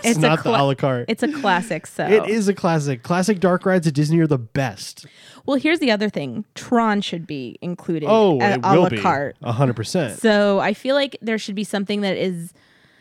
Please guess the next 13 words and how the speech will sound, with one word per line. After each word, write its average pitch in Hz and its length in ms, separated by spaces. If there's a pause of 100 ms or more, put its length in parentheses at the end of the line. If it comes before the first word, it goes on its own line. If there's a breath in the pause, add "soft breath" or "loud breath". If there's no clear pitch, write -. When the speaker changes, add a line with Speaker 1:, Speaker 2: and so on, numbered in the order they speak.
(300 soft breath)
Speaker 1:
like 175 420
Speaker 2:
Yeah, 113 340
and 123 220
so 147 200
will 135 260
Guardians 123 380
of 113 80
the 117 60
Galaxy 107 360
when 98 140
that 101 120
opens - 240
at 92 80